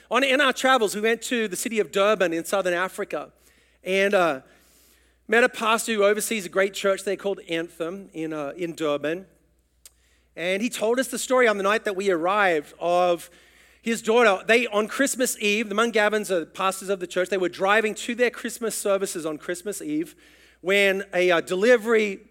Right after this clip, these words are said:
motorcycle ran into their car. The driver was thrown through the window of the car and helmet first, uh, impacted the head of their thirteen-year-old daughter. Uh, ambulances came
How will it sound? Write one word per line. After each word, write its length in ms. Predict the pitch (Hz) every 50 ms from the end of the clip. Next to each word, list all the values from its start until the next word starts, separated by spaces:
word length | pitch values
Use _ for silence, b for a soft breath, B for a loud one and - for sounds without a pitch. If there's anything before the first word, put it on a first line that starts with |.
| _ -
motorcycle 680 | 175 202 214 226 226 220 - 202 180 165 - 160 156
ran 240 | 156 175 170 175 180
into 240 | 180 175 - -
their 160 | 175 165 151 147
car. 400 | - - 175 165 143 131 113 113 _ _ _ _ _ _ _ _ _ _ _ _ _
The 60 | 156
driver 360 | 143 170 185 180 196 208 196 190
was 180 | 180 170 -
thrown 320 | - - 190 185 185 185 180
through 460 | - - - 196 208 208 208 220 208 b b b b b b -
the 80 | 160
window 280 | 165 202 214 214 214 196
of 100 | 180 156
the 80 | 156
car 380 | - - - 202 196 185 170 156
and 160 | 156 156 139
helmet 680 | - - - - - - - 214 214 220 220 208 202 -
first, 420 | - 185 180 160 165 180 - - b b b b b b b b b b b
uh, 140 | - 147 143 -
impacted 640 | - 202 214 214 - - 190 196 196 - 190 185 180
the 80 | 180 151
head 220 | - 165 170 170
of 100 | 170 156
their 140 | 143 151 151
thirteen-year-old 760 | - - - 151 151 - - 160 156 156 151 143 143 143 135
daughter. 380 | 135 135 135 135 135 131 127 131 _ _ _ _ _ _ _ _ _ _ _ _ _ _ _ _ _ _ _ _ _ _ _ _ _ _ _ _ _ _ _ _ _ _ _
Uh, 200 | - 147 156 151 -
ambulances 760 | 156 185 214 214 214 208 202 202 190 - - 190 185 160 -
came 720 | - - 202 190 190 185 185 175 170 160 151 143 151